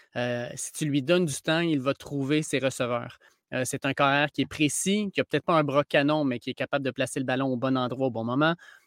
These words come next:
Mais Jared Goff, c'est pas compliqué. S'il est sous pression, si on lui demande de bouger dans la pochette rapidement puis prendre une décision rapide, euh,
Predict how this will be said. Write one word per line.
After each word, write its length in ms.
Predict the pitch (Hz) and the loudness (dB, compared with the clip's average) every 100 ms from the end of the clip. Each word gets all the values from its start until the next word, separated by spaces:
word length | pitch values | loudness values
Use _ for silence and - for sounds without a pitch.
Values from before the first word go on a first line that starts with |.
| _ | _
Mais 320 | 127 131 131 131 | 0 4 2 2
Jared 320 | 131 151 147 | 4 6 6
Goff, 200 | 135 190 | 6 4
c'est 80 | 156 | 4
pas 140 | 147 151 | -2 -2
compliqué. 440 | 139 - 180 196 _ _ | -2 0 0 0 _ _
S'il 320 | - - 160 | -10 -4 0
est 100 | 156 | 0
sous 160 | - 220 | 0 -2
pression, 460 | - 170 151 190 | 2 2 2 0
si 100 | 190 | 0
on 80 | 165 | 0
lui 140 | 143 143 | 2 2
demande 240 | 160 170 | 2 2
de 80 | 143 | 0
bouger 320 | 135 151 180 | -2 -4 -2
dans 80 | 170 | 0
la 120 | 147 | 0
pochette 400 | - 135 - 160 | 2 0 0 -2
rapidement 540 | 147 - 151 147 160 160 | -2 -4 -2 0 2 0
puis 80 | - | -6
prendre 200 | - 151 | -2 0
une 40 | |
décision 540 | 139 135 - 135 151 147 | 2 0 -4 0 0 4
rapide, 500 | 147 139 156 175 139 _ _ - | 2 4 2 0 -2 _ _ -6
euh, 340 | 127 123 120 | -2 0 -2